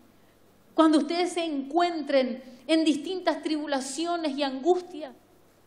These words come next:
No se, no, no, no se sorprendan, porque nosotros los cristianos pasamos por el fuego. Nosotros los cristianos somos probados.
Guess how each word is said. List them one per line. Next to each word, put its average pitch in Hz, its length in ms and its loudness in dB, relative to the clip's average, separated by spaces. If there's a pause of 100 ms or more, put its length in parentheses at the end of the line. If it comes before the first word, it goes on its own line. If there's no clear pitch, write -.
(440)
No 208 120 4
se, 392 160 4
no, 311 400 0
no, 349 120 -6 (180)
no 370 80 4
se 370 120 4
sorprendan, 339 1200 2 (920)
porque 370 240 6
nosotros 392 420 4
los 381 140 8
cristianos 381 680 4
pasamos 392 520 2
por 349 180 -2
el 311 120 -2
fuego. 370 640 2 (960)
Nosotros 415 440 6
los 381 160 8
cristianos 381 540 2
somos 403 420 2
probados. 339 560 8